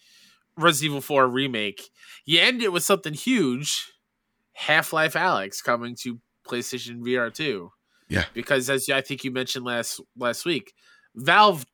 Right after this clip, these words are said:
Speaker 1: doesn't really care for exclusivity stuff. I mean, they do kind of hold things on Steam.
Speaker 2: Yeah.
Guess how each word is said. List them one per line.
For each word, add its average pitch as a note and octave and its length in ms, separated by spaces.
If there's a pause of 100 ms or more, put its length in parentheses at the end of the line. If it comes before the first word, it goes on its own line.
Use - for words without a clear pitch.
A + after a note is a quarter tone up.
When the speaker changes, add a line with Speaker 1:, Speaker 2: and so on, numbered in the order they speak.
(300)
Speaker 1:
doesn't D#3+ 380
really D3 260
care C3+ 460
for A#2 360
exclusivity A2+ 720
stuff. - 540 (420)
I D#3+ 80
mean, F3+ 160
they F3+ 80
do F3 200
kind F#3 280
of - 340
hold E3+ 420
things A3+ 540
on D#3+ 240
Steam. A3 540 (320)
Speaker 2:
Yeah. F#2 120